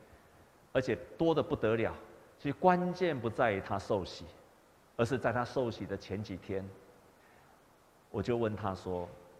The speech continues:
：“姐妹啊，”因为那个时候他是后来临时报名，所以我就跟他说：“姐妹啊，你要受洗了。受洗的时候，牧师会问你一个问题，就是你有没有相信耶稣基督会赦免你一切的罪？”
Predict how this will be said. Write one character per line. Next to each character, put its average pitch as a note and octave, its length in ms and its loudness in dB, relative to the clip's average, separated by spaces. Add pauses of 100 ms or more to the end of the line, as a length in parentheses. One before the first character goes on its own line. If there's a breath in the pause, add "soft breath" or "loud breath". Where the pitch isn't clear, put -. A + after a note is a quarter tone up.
(240)
：“姐 F#2 160 -2
妹 A2+ 200 0
啊，” F2+ 160 0 (600)
因 C3 100 0
为 C#3 80 4
那 C#3 120 0
个 C3+ 60 0
时 C#3 100 -2
候 B2 40 2
他 C3 160 -4
是 C3 120 -4
后 D3+ 200 -2
来 G2+ 180 0
临 G2+ 200 -4
时 G2 160 -8
报 G2 220 -2
名， E2 200 -10 (300)
所 - 160 -4
以 - 20 2
我 G2+ 80 0
就 A2 120 -2
跟 A2 200 -4
他 G#2 200 -6
说 G2+ 260 -6
：“姐 F2+ 160 -4
妹 A2 160 -2
啊， E2+ 180 -4 (120)
你 G2 80 -6
要 A2 100 -2
受 A2 220 -2
洗 - 180 -10
了。 - 160 -6 (380 loud breath)
受 C#3+ 180 2
洗 B2 140 -4
的 G#2+ 100 2
时 A2 140 -4
候， A#2 160 0
牧 C#3 180 -2
师 C3 180 -6
会 B2+ 140 0
问 C3 180 0
你 F#2+ 140 -4
一 G#2 80 -4
个 G2 100 -4
问 A2 260 -2
题， D#2+ 240 -14 (420 loud breath)
就 D3 100 0
是 C#3+ 140 0
你 C3+ 80 0
有 C#3 80 4
没 C#3 60 -2
有 C#3 60 2
相 C#3+ 240 0
信 C3+ 220 -2
耶 C3+ 80 2
稣 C3 180 -6
基 A#2+ 140 -6
督 B2+ 100 -2
会 A#2+ 160 0
赦 D3 360 0
免 G2 200 -2
你 F2 140 -6
一 G#2 80 -6
切 G#2+ 200 -4
的 F2 120 -4
罪？” G2 260 -2